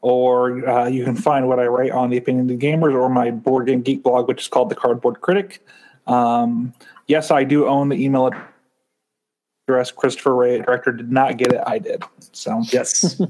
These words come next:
Speaker 2: that's exactly right.
Speaker 1: His name is also Christopher Ray, if you don't know.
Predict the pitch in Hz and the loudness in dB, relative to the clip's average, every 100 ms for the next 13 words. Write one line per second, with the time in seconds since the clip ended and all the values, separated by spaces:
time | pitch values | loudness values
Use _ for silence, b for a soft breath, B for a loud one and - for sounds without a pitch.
0 | - 160 107 123 120 123 139 135 127 120 | -2 -4 0 0 0 0 0 0 0 -2
1 | 160 190 190 160 170 196 - 147 - 147 | 0 2 2 0 -2 -4 -2 -4 -2 0
2 | 135 123 120 - 123 - _ _ _ _ | 2 0 -2 -6 -8 -8 _ _ _ _
3 | - | -20